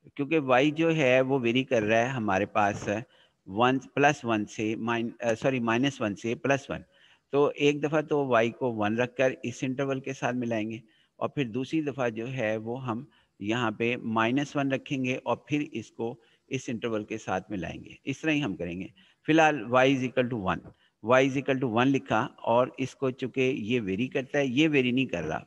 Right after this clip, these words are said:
y is equal to one, तो y is equal to one यहाँ पे रखा और यहाँ से आगे जहाँ जहाँ y था वहाँ पे हमने जो है वो वन रख दिया। और उसके बाद इसका नाम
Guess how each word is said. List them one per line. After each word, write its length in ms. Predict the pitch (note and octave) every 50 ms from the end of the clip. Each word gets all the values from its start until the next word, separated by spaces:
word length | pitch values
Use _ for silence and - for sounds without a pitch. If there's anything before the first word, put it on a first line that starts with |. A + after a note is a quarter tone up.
| - F#2+
y 160 | G#2+ A2 G#2+
is 160 | A2 G2+ G#2
equal 200 | G2+ - G2 F#2 G2
to 80 | F2+ F2
one, 160 | G2 G2 - - - - - - _ _ -
तो 80 | A#2+ A2
y 160 | A2+ A#2 A#2 B2
is 80 | A#2 B2
equal 220 | - - C3 B2
to 60 | B2+ A2
one 160 | A2 A2+ A#2 A#2
यहाँ 220 | A2 G#2+ F#2 F2+
पे 140 | - - C#3
रखा 300 | C#3 B2+ - - B2 B2+ - - -
और 340 | - G#2+ A2 A2 A2+ A2 - - - -
यहाँ 380 | A2 F#2+ A#2 B2 C3 C#3+ C3+
से 180 | C3 - A#2+ G#2+
आगे 320 | G2 F2+ E2+ F2+ G2+ G#2+ - - - - _ _ -
जहाँ 300 | F2+ B2+ C#3 D#3 E3 D#3+
जहाँ 340 | C#3 A#2+ B2 B2 A#2+ A#2 A2+ G#2+
y 200 | G2 F#2 F#2+ F#2
था 360 | - A#2+ G2+ G2 G2+ - - -
वहाँ 300 | G#2 A2+ A#2 C3+ B2+ G#2+
पे 100 | - G#2+
हमने 400 | A2+ B2+ G#2 G2 F#2 F#2 F#2 F2+ - _ _ _ _ _ _ -
जो 180 | F#2+ F#2 A2 A#2
है 380 | C3 B2+ A2+ G2 G2 G#2 A2
वो 220 | - - G2+ A2+ A2+
वन 240 | G2 G#2+ G#2 G2+ F#2
रख 160 | F2+ E2+ E2
दिया। 260 | D#2 D2+ D2 D#2+ D#2+ - _ _ _ - - _ _ -
और 200 | - A#2+ A#2+ A#2+
उसके 300 | - C3+ C3 - - D3
बाद 240 | C#3 C3+ C3 C3 B2
इसका 220 | A#2 - - C3 B2
नाम 280 | A#2+ A2+ A2+ A#2 A#2